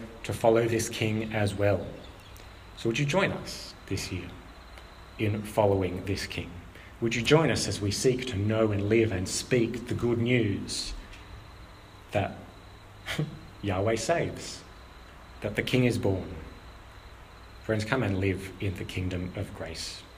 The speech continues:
In the kingdom of grace, we are saved from our sin, and together we live for the risen King. Let me pray.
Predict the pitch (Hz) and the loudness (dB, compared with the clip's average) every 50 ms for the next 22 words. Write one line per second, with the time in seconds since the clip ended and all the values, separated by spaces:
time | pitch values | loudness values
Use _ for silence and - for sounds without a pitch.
0 | - - - - - - - - - - - - - - - - - - - - | -20 -20 -20 -18 -20 -20 -20 -20 -20 -20 -20 -20 -20 -20 -20 -20 -20 -20 -20 -20
1 | - - - - - - - 104 101 98 - 110 110 107 104 107 101 101 - 104 | -20 -20 -20 -20 -20 -14 -8 -4 -4 0 2 2 4 4 4 2 2 2 2 2
2 | 101 92 - - 98 98 92 92 - - - 101 101 101 98 - - 98 95 92 | 2 2 0 0 0 2 2 0 -2 0 2 2 2 2 0 -2 -2 -2 -2 -2
3 | 95 - - - 98 92 92 92 95 92 92 - 98 95 - 101 98 98 92 95 | -2 -4 -2 0 0 0 0 0 -2 -4 -4 -4 -2 0 0 0 0 0 -2 -2
4 | 92 92 92 92 - - - - - - - - - - - - 104 95 95 98 | -2 -2 -2 -4 -6 -8 -12 -14 -16 -16 -18 -18 -18 -18 -4 -2 -2 0 2 0
5 | 98 92 95 87 87 - 95 95 90 90 82 80 - - - - - - - - | 0 0 0 -2 -2 0 0 0 0 -2 -8 -10 -12 -14 -16 -16 -18 -18 -18 -18
6 | - - - - - - - - - - - - - - - - - - - - | -18 -18 -18 -18 -18 -18 -18 -18 -18 -18 -18 -18 -18 -18 -18 -18 -18 -18 -18 -20
7 | - - - - - - - - - - - - - - - - - - - - | -20 -20 -20 -18 -18 -18 -18 -18 -20 -18 -20 -20 -18 -18 -18 -18 -18 -18 -18 -18
8 | - - - - - - - - - - - - - - - - - - - - | -18 -18 -18 -18 -18 -18 -18 -18 -18 -18 -20 -20 -20 -18 -20 -20 -18 -18 -18 -18
9 | - - - - - - - - - 101 95 90 92 - - 92 98 135 | -18 -18 -18 -18 -18 -18 -14 -6 -2 0 0 0 0 0 0 0 0 0